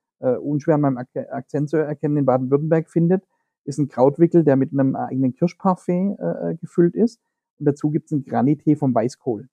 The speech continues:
ne? Also alles vielleicht Dinge, die man so im Dessert nicht vermutet, aber die, äh, unglaublich überzeugen, ne? Also das ist, äh,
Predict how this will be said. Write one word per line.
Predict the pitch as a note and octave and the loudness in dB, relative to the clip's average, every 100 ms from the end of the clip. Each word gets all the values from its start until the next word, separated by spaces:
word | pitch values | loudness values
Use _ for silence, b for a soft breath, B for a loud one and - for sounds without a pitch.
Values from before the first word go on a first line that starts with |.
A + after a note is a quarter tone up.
| - | -12
ne? | D#3+ A3 | -8 -6
Also | C3+ C#3 | -6 -6
alles | B2+ D3+ | -2 -2
vielleicht | D#3+ C#3+ C#3+ | 0 -2 0
Dinge, | C#3 D#3 | -2 -2
die | D#3 | 0
man | C#3+ C#3+ C#3 b b b | 2 2 -2 b b b
so | - D#3 | 0 0
im | D3 | 2
Dessert | C#3+ - C3 D3 | 0 0 2 2
nicht | D#3 - | 0 -2
vermutet, | F#3+ E3 E3+ E3+ G3 G3 | -2 0 0 -2 -4 -6
aber | - - C3 E3+ E3+ | -6 -2 2 2 2
die, | D#3 C#3+ D3+ | -2 -2 -2
äh, | C3+ C3+ C#3 - _ _ _ | 0 0 -2 -6 _ _ _
unglaublich | D#3+ D#3+ D3+ C#3 C#3+ C#3+ | -2 -2 2 2 2 -2
überzeugen, | D3 C#3+ A#2 A#2 C3 - | -4 -4 -4 -6 -8 -6
ne? | C3+ A3+ | -4 -4
Also | - C3 | -4 -2
das | C#3 D3+ | -2 -4
ist, | C#3+ | 2
äh, | D#3 C#3+ | 6 6